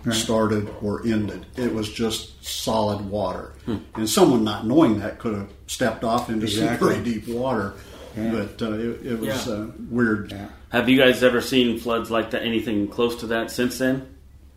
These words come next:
Speaker 2: I haven't.
Speaker 3: Anything that
Speaker 1: Not
Speaker 3: compared?
Speaker 1: I haven't.
Speaker 3: I
Speaker 1: Not
Speaker 3: mean, when
Speaker 1: here.
Speaker 3: we had the flooding here a couple of years ago,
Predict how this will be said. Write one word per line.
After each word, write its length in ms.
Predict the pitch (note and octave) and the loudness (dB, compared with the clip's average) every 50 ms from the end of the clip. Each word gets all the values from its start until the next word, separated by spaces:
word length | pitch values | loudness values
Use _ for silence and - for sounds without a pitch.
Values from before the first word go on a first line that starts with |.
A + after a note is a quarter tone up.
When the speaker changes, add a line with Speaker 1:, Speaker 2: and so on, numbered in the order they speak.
| - - - - - - - | -20 -20 -20 -20 -20 -12 -4
Speaker 2:
I 180 | G#2+ A#2 A#2+ | -2 0 0
haven't. 360 | G#2+ - F#2 F2+ F2+ F2+ - G#2 | 0 -2 -4 -8 -8 -8 -6 -4
Speaker 3:
Anything 280 | A2 G2+ G#2+ A2+ A2 | -4 -2 -2 -2 -2
that 120 | G2+ G2+ A#2 | -2 -2 -2
Speaker 1:
Not 120 | A#2+ B2 | -2 -2
Speaker 3:
compared? 420 | A#2+ A2 A2 A#2 A#2+ A#2 A#2 A2+ A#2+ - - - F#2 - | 0 0 0 0 0 -2 -4 -8 -10 -12 -14 -16 -14 -12
Speaker 1:
I 160 | A#2 A#2 B2 | -8 -8 -8
haven't. 400 | A2+ - F#2+ F2+ F2+ G2 - - - | -6 -8 -10 -12 -12 -14 -14 -12 -8
Speaker 3:
I 20 | |
Speaker 1:
Not 100 | G#2+ G#2 | -4 -2
Speaker 3:
mean, 120 | A2 A2 | 0 0
when 80 | A2+ A2+ | 0 2
Speaker 1:
here. 60 | A#2 A#2 | 4 6
Speaker 3:
we 40 | B2+ | 6
had 80 | B2+ B2 | 6 6
the 60 | - | 4
flooding 260 | - - C3+ C3 A2+ | 0 2 2 2 2
here 120 | G#2+ A#2 G#2+ | 2 -2 -2
a 40 | |
couple 220 | - B2 G#2+ G#2 A2 | -2 -4 -4 -2 -2
of 60 | G#2 | 0
years 220 | A2+ C3 B2+ G2+ | 0 0 0 0
ago, 400 | G#2+ F#2+ F#2+ F2 E2+ F2 F2+ - | -2 -4 -4 -4 -4 -4 -6 -8